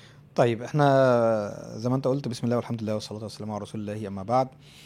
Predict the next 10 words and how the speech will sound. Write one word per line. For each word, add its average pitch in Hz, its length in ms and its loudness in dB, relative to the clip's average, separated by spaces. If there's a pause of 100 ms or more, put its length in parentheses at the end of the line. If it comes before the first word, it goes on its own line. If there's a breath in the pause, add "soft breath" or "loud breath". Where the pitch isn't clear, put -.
(180 loud breath)
فاتكلمنا 113 680 0
عن 110 240 0
معنى 107 200 0
العقيدة، 123 560 0
وعن 101 140 0
فرق 98 200 -8
بين 101 180 -6
الإسلام 95 680 -6
والإيمان 104 320 -6
والإحسان، 120 600 -4